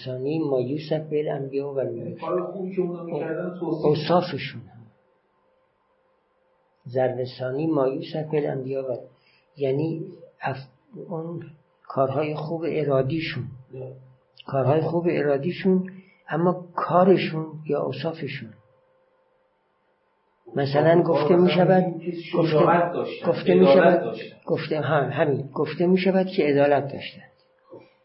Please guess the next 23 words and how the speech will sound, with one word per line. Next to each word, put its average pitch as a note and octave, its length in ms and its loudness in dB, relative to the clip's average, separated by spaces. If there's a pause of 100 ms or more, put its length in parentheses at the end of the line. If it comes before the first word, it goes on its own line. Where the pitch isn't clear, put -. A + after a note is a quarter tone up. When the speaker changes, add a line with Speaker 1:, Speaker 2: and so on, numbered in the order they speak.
(380)
Speaker 1:
گفته E3+ 400 -2
می‌شود F3 420 -2
که E3+ 120 -2
عدالت C#3 500 2
داشتن، B2+ 340 -12
راستگو D3 500 0
بودن. C3 460 0 (960)
یا E3+ 180 4
اون F#3 140 4
گروه F3 380 4
ظالم E3 400 8
بودن، C#3 360 0
دروغگو D3 460 0
بودن، C3+ 420 -2 (100)
گروه C3+ 400 2
مخالف. B2+ 540 -6 (720)
اینا F#3+ 200 8
رو G3 80 8
باید F3 180 4
در D3+ 180 4
آرا C#3 300 4
بیان B2 300 -2
کنیم. B2+ 260 -14